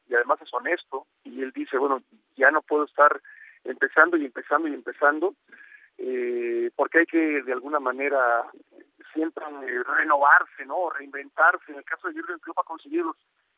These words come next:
eh, resultados esperados, y esta temporada, que es la de su despedida,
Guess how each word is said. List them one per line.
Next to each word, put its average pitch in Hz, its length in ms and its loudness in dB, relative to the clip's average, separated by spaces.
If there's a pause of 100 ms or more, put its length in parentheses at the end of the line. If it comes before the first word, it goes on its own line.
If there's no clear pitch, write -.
(140)
eh, 135 440 -8 (440)
resultados 175 640 2
esperados, 170 580 4 (840)
y 202 140 -12
esta 294 220 0
temporada, 190 640 4
que 175 80 -10
es 185 60 -8
la 214 100 0
de 156 480 -2
su 151 80 -14
despedida, 160 720 -2